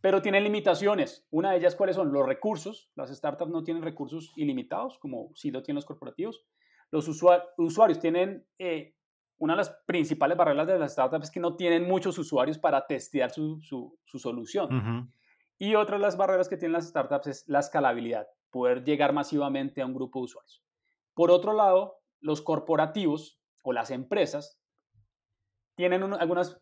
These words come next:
Speaker 1: beneficios. Lo, número uno es que son grandes, son empresas que ya tienen un gobierno corporativo, tienen recursos, tienen clientes y, y al mismo tiempo son un poco burocráticos. Son, eh, que ya lo vamos a hablar aparte que de, de sus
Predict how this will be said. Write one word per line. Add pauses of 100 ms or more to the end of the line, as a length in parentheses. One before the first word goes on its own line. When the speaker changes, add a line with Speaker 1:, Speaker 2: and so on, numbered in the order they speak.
(140)
Speaker 1:
beneficios.
Lo,
número
uno
es
que
son
grandes,
son
empresas (440)
que
ya
tienen
un
gobierno
corporativo, (440)
tienen
recursos, (380)
tienen
clientes (680)
y,
y
al
mismo
tiempo
son
un
poco
burocráticos.
Son,
eh,
que
ya
lo
vamos
a
hablar
aparte
que
de,
de
sus